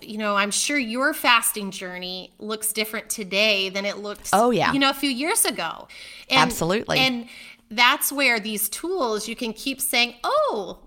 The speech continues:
Speaker 1: well, this might work really well today based
Speaker 2: Yeah.
Speaker 1: on where I'm at," or, you know, maybe I'm menopausal, or mary-,
Speaker 2: Right.
Speaker 1: maybe I'm, you know,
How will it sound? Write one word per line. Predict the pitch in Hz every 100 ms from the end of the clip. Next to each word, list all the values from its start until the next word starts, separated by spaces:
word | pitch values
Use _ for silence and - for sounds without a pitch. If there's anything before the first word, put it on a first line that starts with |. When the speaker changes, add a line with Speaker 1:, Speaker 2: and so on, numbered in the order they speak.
| - -
Speaker 1:
well, | 302
this | 226 349 - 370
might | 370 359
work | 262 294 294
really | 277 277
well | 240 240 233
today | 233 247 180 185 180 156 76 - _ _ _
based | 269 254 254
Speaker 2:
Yeah. | -
Speaker 1:
on | 226
where | 226
I'm | 220 220
at," | 214 180 -
or, | 214 208 208 208 202 - - -
you | 208
know, | 208 214 208 208 - -
maybe | 196 208 226
I'm | 226 226 226 226 226
menopausal, | 220 226 - 277 247 196 190 170
or | 185
mary-, | 196 214 220 220
Speaker 2:
Right. |
Speaker 1:
maybe | 226 220 240 233
I'm, | 226 220 220 220 214 214 -
you | 208
know, | 208 196 202